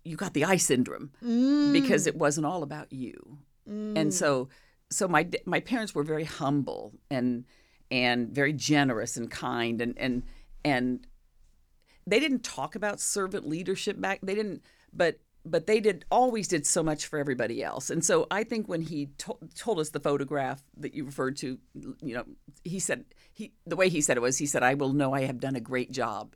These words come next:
Speaker 1: if when you look at a photo, you look for yourself last."
Speaker 2: Mm.
Speaker 1: Right? And, and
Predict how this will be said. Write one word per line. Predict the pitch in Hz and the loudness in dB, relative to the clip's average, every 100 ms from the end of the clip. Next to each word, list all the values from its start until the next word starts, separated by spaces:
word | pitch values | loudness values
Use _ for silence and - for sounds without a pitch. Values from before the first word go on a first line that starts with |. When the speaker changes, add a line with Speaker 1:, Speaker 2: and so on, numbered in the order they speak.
| - | -8
Speaker 1:
if | - | -4
when | 123 | -2
you | 113 | -2
look | 123 127 | -2 -2
at | 113 | -4
a | |
photo, | 107 110 113 107 82 98 - _ _ - | -4 -2 -2 -2 -6 -10 -18 _ _ -4
you | 139 | -2
look | 127 117 - | 0 -2 -4
for | 92 | -10
yourself | 87 - - - - | -8 -8 -8 -10 -12
last." | - - - - - - | -10 -10 -8 -10 -12 -14
Speaker 2:
Mm. | 208 165 - _ - | -12 -12 -16 _ -4
Speaker 1:
Right? | 120 117 | -2 0
And, | 131 120 - | 0 0 0
and | 135 120 120 | -2 0 -2